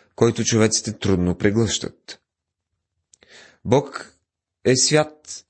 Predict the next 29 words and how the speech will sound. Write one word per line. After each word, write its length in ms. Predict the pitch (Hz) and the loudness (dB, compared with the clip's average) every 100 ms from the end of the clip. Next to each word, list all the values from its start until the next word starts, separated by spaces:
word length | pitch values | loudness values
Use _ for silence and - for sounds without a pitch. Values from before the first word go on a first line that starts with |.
| - | -2
а 80 | 98 | 0
един 220 | 107 120 | 0 0
свят 400 | - 135 135 127 | 0 0 -2 -4
и 120 | 131 | 0
праведен 420 | 131 123 123 120 | 0 2 0 0
Бог 300 | 92 104 - | 0 -2 -4
ще 240 | - - 107 | -10 -6 -2
съди. 460 | - 123 80 - _ _ _ _ _ _ _ _ - - _ | 0 0 -2 -10 _ _ _ _ _ _ _ _ -20 -20 _
Всички 420 | - 175 - 180 | -2 0 0 -2
пророци 400 | - 131 113 127 | 0 0 2 0
говорят 420 | 127 120 117 123 | 0 2 2 2
за 140 | 92 85 | -2 -6
това. 280 | 67 67 - _ _ _ _ _ _ _ _ _ _ _ _ | -6 -10 -14 _ _ _ _ _ _ _ _ _ _ _ _
Божието 460 | 87 113 113 120 120 | 0 2 2 -2 0
Слово 260 | 135 135 | 2 2
говори 340 | 123 127 143 135 | 2 2 4 4
много 260 | 139 160 | 2 2
за 140 | 156 147 | 2 0
Божият 460 | 101 151 165 170 | 2 2 2 -2
съд, 440 | - - _ - - _ _ _ _ - | -4 -8 _ -20 -20 _ _ _ _ -6
но 140 | 95 | -2
Той 220 | - 104 | 2 2
не 100 | 98 | 2
обича 400 | 90 85 139 156 | 0 0 0 0
да 100 | 123 | -2
съди. 440 | 95 - 64 57 _ _ _ _ _ _ _ _ _ _ _ _ _ _ _ _ _ _ _ _ _ _ _ _ _ _ | -2 -4 -6 -10 _ _ _ _ _ _ _ _ _ _ _ _ _ _ _ _ _ _ _ _ _ _ _ _ _ _
В 160 | 110 117 | -4 2
доста 440 | 143 156 - 143 | 0 2 -2 -2
текстове 680 | - 190 - 117 107 123 - | -2 -2 0 2 2 2 -2